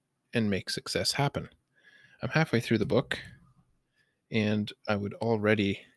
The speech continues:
highly recommend it. Um, maybe I'll do a, an episode exclusively on the book once I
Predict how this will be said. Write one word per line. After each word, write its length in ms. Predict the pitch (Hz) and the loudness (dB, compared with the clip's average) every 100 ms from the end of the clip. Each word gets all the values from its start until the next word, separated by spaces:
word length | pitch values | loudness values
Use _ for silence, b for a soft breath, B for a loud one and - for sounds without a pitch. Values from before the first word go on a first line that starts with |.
| _ | _
highly 400 | - 107 98 98 | -2 2 4 2
recommend 440 | 95 - 98 92 | 0 -2 -4 -4
it. 180 | 82 - - - - - b b b b b _ - | -8 -12 -14 -12 -14 -18 b b b b b _ -12
Um, 280 | - - - _ _ _ _ _ _ _ | -10 -10 -12 _ _ _ _ _ _ _
maybe 120 | - 101 | 0 0
I'll 80 | |
do 200 | 95 95 | 2 0
a, 80 | 90 - B B B | 0 -8 B B B
an 80 | - | -2
episode 400 | 98 - 98 98 | 0 0 -2 -2
exclusively 760 | 90 - - 98 - 95 92 92 - b b b - | -4 -4 -2 -2 -2 -4 -4 -4 -12 b b b -6
on 180 | 101 95 | -2 -2
the 60 | |
book 280 | 98 95 - | -2 -6 -4
once 280 | 90 92 - | -4 0 4
I 180 | 92 | 4